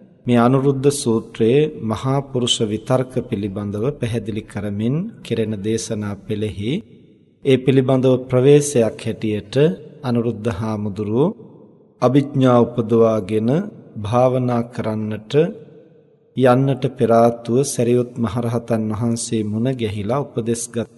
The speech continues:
ආකාරය පිළිබඳවත්, උන්වහන්සේගේ මනසේ මතුවලා තිබුණු දුර්වල තැන් දකින්නට සැරියුත් මහරහතන් වහන්සේ උපදෙස් දුන්න ආකාරයත් අපි පසුගිය දේශනාවෙහිදී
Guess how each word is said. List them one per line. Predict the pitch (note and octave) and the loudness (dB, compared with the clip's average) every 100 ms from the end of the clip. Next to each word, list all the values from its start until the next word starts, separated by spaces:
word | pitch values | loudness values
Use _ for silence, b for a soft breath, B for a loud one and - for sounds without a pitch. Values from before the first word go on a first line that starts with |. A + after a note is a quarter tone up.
| - | -14
ආකාරය | G#2+ A#2 B2 - A2 G#2+ G#2 | -6 -6 -6 -8 -8 -6 -8
පිළිබඳවත්, | G2+ - G#2 G#2 F#2+ F2+ F#2 B2+ E3+ - - - _ _ - | -8 -8 -6 -6 -6 -8 -4 -4 -6 -16 -20 -20 _ _ -4
උන්වහන්සේගේ | C3 C3+ C3+ C#3 C3 C#3 B2 C3 | 2 4 4 2 4 2 4 2
මනසේ | B2 A2+ A#2 B2 - B2 | 2 0 0 -2 0 0
මතුවලා | A#2+ A2 - A#2 A2+ A#2 A2+ | 0 -4 -2 0 2 0 -4
තිබුණු | - G#2 A2 A#2 D#3+ - - A2 | -6 -6 -4 -4 -4 -6 -12 -2
දුර්වල | B2 C3 C#3 C3+ C3 | 0 4 4 4 0
තැන් | - A2+ B2 C#3 | -2 -2 0 -2
දකින්නට | A#2+ G#2 - A#2+ A#2+ B2 A#2+ D3 F3+ - - - _ _ _ - | -4 -4 -4 -2 -2 -4 -2 0 0 -2 -20 -20 _ _ _ -10
සැරියුත් | - C3 C3+ C#3+ C3+ | 0 4 6 4 2
මහරහතන් | C3 B2 B2+ B2+ B2+ B2+ B2+ | -2 0 0 -2 -2 -2 -2
වහන්සේ | A#2+ A#2+ A#2 - A#2+ | -2 -2 -2 -2 -2
උපදෙස් | A2+ B2 C#3 C3+ - | -2 -2 0 -2 -4
දුන්න | C3 B2+ | -4 -2
ආකාරයත් | B2 A#2 A#2 A#2 A#2 A2+ A#2 D3+ - A#2 | -2 -4 -4 -6 -4 -2 -2 -2 -6 -12
අපි | A#2 A#2 | -8 -8
පසුගිය | A#2+ A2 A#2 G2+ A2 | -6 -8 -8 -8 -8
දේශනාවෙහිදී | A2 G#2+ G2+ A2+ G#2 G#2 G2 G#2 F#2+ G#2+ | -6 -8 -8 -10 -10 -10 -10 -12 -8 -6